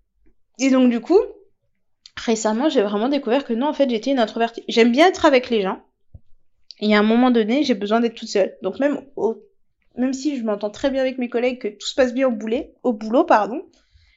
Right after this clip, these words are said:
eh ben, il y a des moments où je me dis, bon, j'ai atteint mon capital social <laughs> pour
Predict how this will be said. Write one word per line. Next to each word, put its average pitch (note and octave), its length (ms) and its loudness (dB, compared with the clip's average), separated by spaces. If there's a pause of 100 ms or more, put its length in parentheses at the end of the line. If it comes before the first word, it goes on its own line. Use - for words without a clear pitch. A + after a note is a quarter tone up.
(200)
eh G3+ 40 -18
ben, G3+ 120 -6
il G3+ 80 -2
y - 40 -2
a G3+ 40 -4
des G#3 120 -4
moments C#4 300 -2
où D4+ 40 0
je B3+ 100 -10
me G#3+ 80 -6
dis, B3 160 -10
bon, A#3 140 -10
j'ai - 280 -10 (500)
atteint A#3+ 260 4
mon A#3 240 -4 (180)
capital B3+ 420 2
social D4+ 500 8
<laughs> C#4 240 10
pour D4 120 10